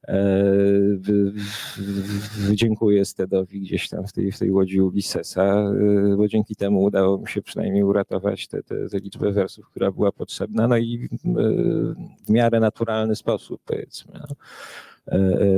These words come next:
e, to zrobić. Włoski tłumacz na przykład, e, e, przeszedł w tym miejscu na hiszpański.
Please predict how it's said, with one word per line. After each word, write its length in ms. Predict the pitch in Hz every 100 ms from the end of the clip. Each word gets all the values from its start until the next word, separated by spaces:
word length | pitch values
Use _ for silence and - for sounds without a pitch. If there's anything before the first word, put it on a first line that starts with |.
| 95
e, 60 | 92
to 140 | 98
zrobić. 460 | 90 87 92 - - - - -
Włoski 400 | 98 139 - 151
tłumacz 480 | - 139 131 123 -
na 100 | 127
przykład, 460 | - 123 127 120 - -
e, 20 |
e, 1080 | 113 117 113 107 95 113 110 107 107 107 110
przeszedł 380 | - 117 120 -
w 60 | -
tym 180 | 110
miejscu 800 | 113 113 113 - - 113 117 - -
na 460 | 98 107 107 107
hiszpański. 1200 | 107 - 113 - - - 113 98 - - _ -